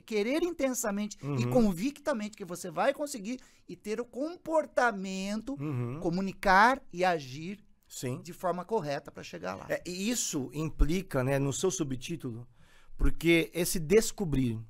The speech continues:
Speaker 2: esse ter a convicção do
Speaker 1: Isso.
Speaker 2: que se quer fazer,
Speaker 1: Sim.
Speaker 2: que é o que você chama de propósito,
Speaker 1: Sim, sim.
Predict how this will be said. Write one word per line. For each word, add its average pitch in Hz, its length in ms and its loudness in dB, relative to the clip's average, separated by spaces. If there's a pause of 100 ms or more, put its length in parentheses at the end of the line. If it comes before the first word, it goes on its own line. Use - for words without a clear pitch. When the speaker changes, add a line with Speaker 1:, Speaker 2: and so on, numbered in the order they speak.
(600)
Speaker 2:
esse 156 260 4
ter 180 260 4
a 180 60 6
convicção 180 720 0
do 160 60 -2
Speaker 1:
Isso. 143 80 -6
Speaker 2:
que 135 140 -12
se - 120 -10
quer 156 200 0
fazer, 123 460 -4
Speaker 1:
Sim. - 220 -18
Speaker 2:
que - 100 2
é 135 60 8
o 139 100 4
que - 80 -6
você 143 100 -4
chama 135 200 0
de 131 60 -4
propósito, 123 680 2
Speaker 1:
Sim, 107 60 -8
sim. - 40 -18